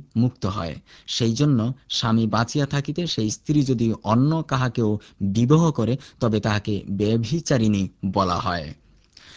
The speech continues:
কিন্তু যদি তাহার স্বামী মরিয়া যায় তবে সে সেই নিয়মের বাঁধন হইতে মুক্ত হয়। আর তখন যদি সে অন্য কাহাকেও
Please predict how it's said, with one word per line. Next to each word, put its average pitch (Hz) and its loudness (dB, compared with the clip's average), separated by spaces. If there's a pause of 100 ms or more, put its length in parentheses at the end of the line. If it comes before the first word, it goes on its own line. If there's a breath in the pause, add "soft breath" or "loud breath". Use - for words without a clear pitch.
(200 loud breath)
কিন্তু 135 4
যদি 160 4
তাহার 156 2
স্বামী 143 2
মরিয়া 123 6
যায় 127 2
তবে 120 0
সে - 0 (100)
সেই 113 2
নিয়মের 127 4
বাঁধন 104 0
হইতে 110 -2 (200)
মুক্ত 107 0
হয়। 92 -4 (480 loud breath)
আর 101 2 (160)
তখন 147 0
যদি 127 2
সে 117 0 (300 loud breath)
অন্য 123 6 (100)
কাহাকেও 139 0